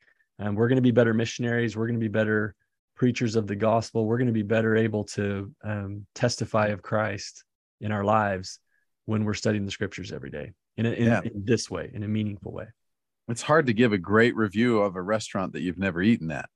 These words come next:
Speaker 2: right? It's hard to teach the gospel, um, to people that, to people when you yourself have not really ingested the gospel yourself or experienced that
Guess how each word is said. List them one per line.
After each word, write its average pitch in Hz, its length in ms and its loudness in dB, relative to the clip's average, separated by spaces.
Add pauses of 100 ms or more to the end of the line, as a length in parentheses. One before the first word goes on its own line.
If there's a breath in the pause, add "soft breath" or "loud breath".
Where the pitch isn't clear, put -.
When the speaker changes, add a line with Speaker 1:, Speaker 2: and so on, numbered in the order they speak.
Speaker 2:
right? 90 320 -2 (220)
It's 90 180 -8
hard 117 300 2
to 92 80 -6
teach - 360 -2
the - 80 -6
gospel, 98 680 0 (420 soft breath)
um, 78 720 -2
to 90 100 -8
people 95 380 -2
that, 90 160 0 (260)
to - 100 -10
people 92 320 -4
when 90 180 -2
you 101 100 2
yourself 95 560 2
have 80 140 -10
not 87 320 -2
really 87 540 -2 (320)
ingested 90 680 -2
the 80 100 -6
gospel 82 480 -2
yourself 78 520 -4
or 76 160 -4
experienced 82 520 -8
that 76 200 -2